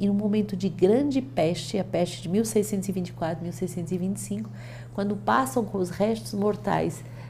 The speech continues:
na cidade de Roma, eh, muitos doentes são curados. Então, uma mulher nobre que deixa tudo para ficar nessa vida de solitude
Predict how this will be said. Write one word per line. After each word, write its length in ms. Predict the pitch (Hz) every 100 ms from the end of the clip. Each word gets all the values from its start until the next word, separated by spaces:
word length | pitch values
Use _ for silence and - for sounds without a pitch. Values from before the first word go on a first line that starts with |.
| -
na 100 | 180
cidade 460 | 180 208 175 165 180
de 100 | 220
Roma, 400 | 220 165 175 214 - - - -
eh, 320 | 185 170 165 -
muitos 440 | 180 196 196 196
doentes 340 | 185 147 151 -
são 160 | 175
curados. 420 | 160 160 135 120 - - - -
Então, 140 | 220
uma 160 | 214 220
mulher 380 | 208 202 202 202 -
nobre 540 | 175 185 196 190 220 - - - -
que 100 | -
deixa 360 | 180 196 190 202
tudo 360 | - 180 170 - - - - - -
para 360 | 180 175 165 - - - -
ficar 460 | - - 196 190 190
nessa 280 | 196 196
vida 320 | 180 185 180 190
de 180 | 165
solitude 1300 | 185 - - 226 226 214 202 - 208 220 202 170 160